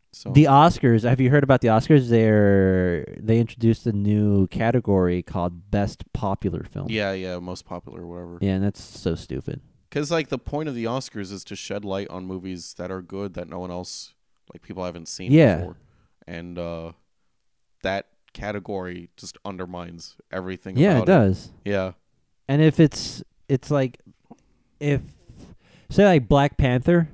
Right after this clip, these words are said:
Speaker 2: Black Panther is being talked about like, oh, it's gonna, it's gonna be nominated for, like, Best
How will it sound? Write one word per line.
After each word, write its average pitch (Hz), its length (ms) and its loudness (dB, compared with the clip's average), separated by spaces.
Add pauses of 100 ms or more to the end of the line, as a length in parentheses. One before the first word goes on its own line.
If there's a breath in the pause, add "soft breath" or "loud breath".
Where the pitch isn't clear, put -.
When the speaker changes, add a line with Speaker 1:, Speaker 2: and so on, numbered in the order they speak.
(100)
Speaker 2:
Black 127 280 4
Panther 135 340 2
is 120 120 0
being 110 440 -6
talked 107 280 -6
about 104 240 -2
like, 95 200 -6
oh, 107 120 2
it's 98 120 -4
gonna, 101 240 -4 (140)
it's - 260 -12 (460)
gonna 123 160 0
be 113 120 0
nominated 107 440 -4
for, 104 100 -8
like, 87 260 -10
Best 95 340 -6